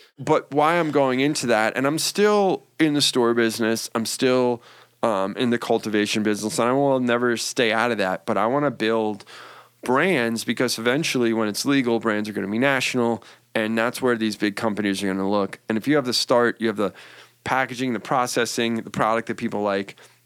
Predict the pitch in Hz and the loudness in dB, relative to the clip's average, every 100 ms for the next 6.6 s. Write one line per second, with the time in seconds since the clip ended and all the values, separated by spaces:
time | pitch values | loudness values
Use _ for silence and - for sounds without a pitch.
0 | _ 113 110 110 110 113 117 120 110 113 | _ -2 0 0 0 0 0 -2 -2 -2
1 | 120 107 113 107 104 104 101 95 - 101 | -2 -2 -2 -2 -2 -2 -2 -4 -2 -2
2 | 92 _ - 117 107 117 113 107 98 - | -4 _ -2 0 0 0 0 0 0 -4
3 | - _ - 113 107 104 110 110 - 110 | -20 _ -4 -2 0 -2 -2 -2 -2 -2
4 | 107 - _ _ _ _ _ - _ _ | -2 -14 _ _ _ _ _ -20 _ _
5 | 117 104 107 104 101 104 113 110 98 101 | -2 -2 -2 -2 -4 -2 -2 0 -2 -2
6 | - 107 98 117 104 95 | -2 -2 -2 0 0 -2